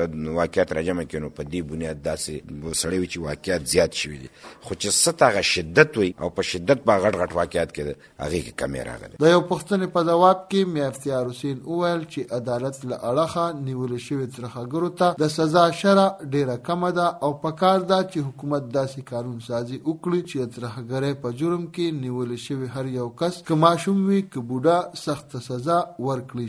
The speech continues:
Speaker 2: شي.
Speaker 1: چې دې کې د زموږ طرف نه هم کمزوری شته چې تر اوسه مونږ قانون سازي ولې ونه کړې شوه حکومت ته اړخه، ځکه چې تر دې وخته پورې مطلب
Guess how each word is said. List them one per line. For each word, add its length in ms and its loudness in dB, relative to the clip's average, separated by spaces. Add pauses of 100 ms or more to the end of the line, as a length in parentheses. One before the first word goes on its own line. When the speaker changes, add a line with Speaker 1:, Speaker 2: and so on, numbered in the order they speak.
Speaker 2:
شي. 140 -8 (300)
Speaker 1:
چې 80 -2 (120)
دې 160 4
کې 120 2 (140)
د 20 4 (420)
زموږ 200 0 (100)
طرف 180 2
نه 80 -2
هم 60 -4 (100)
کمزوری 480 0
شته 160 -6
چې 120 -10 (120)
تر 140 2
اوسه 140 0
مونږ 360 -2
قانون 320 -2
سازي 180 -2
ولې 220 -2
ونه 160 -8
کړې 280 -10
شوه 200 -16
حکومت 360 2
ته 160 0
اړخه، 240 -6 (240)
ځکه 240 0
چې 160 -4
تر 200 2
دې 180 0
وخته 220 0 (100)
پورې 300 0
مطلب 360 -2